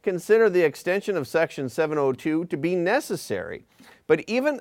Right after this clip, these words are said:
a temporary extension would grant a one-year certification for Section seven oh two, much to the dismay of privacy-oriented citizens. On November twenty-eighth, Joe Biden notified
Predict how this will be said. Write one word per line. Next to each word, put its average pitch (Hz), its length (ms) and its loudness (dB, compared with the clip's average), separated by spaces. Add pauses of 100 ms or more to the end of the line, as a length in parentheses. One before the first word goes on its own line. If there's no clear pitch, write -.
a 120 120 2
temporary 240 1000 6
extension 175 760 0 (300)
would 135 240 0
grant 175 440 2
a 123 120 2
one-year 156 640 2
certification 117 920 -2
for 110 140 -6
Section 110 420 -4
seven 110 300 -2
oh 104 160 -2
two, 151 380 -4 (320)
much 123 400 0
to 202 100 -10
the 185 120 0
dismay 175 720 2 (220)
of 98 220 -8
privacy-oriented 117 1200 0
citizens. 92 760 -4 (400)
On 151 120 4
November 160 340 6
twenty-eighth, 147 680 0
Joe 143 240 6
Biden 143 300 6
notified 131 640 2